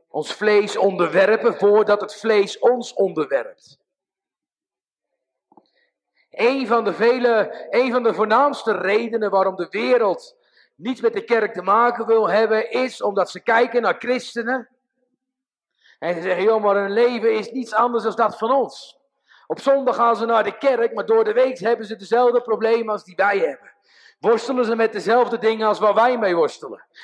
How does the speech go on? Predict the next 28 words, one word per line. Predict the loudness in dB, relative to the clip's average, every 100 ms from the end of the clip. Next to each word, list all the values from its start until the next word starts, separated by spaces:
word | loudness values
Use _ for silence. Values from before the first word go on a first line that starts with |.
| -10
Wat | 0 2
heeft | 2 0 0
het | -2
dan | 0 0
voor | 0 -4
zin | -2 -2 -2
om | -4
die | -4 -4
Jezus | 0 0 -2 -6
te | -4
gaan | -4 0
volgen?" | 2 2 0 -8 -18 _ _ _ _ _ _ _ _ _ _ _ _ _ _ _ _ _ _ _ _ _ _ -20 _ _
En | -6
ik | -4 -4
begrijp | -4 0 2 2 2
dit | 2
heel | 2 0
goed. | -2 -6 -8 -16 _ _ _ _ _ _ _ _ _ _ _ _ _ _ _ _ _ _ _ _ _ _ _ _ _ _ _ _ _
Maar | -2 2
als | 2 2
wij | 2 4
gaan | 2
laten | 2 2 0
zien | -4 -2
dat | -2 0
wij | 2 2 2 -2
kunnen | -2 0 0
heersen | -2 -2 -2 -4 -4 -2 -2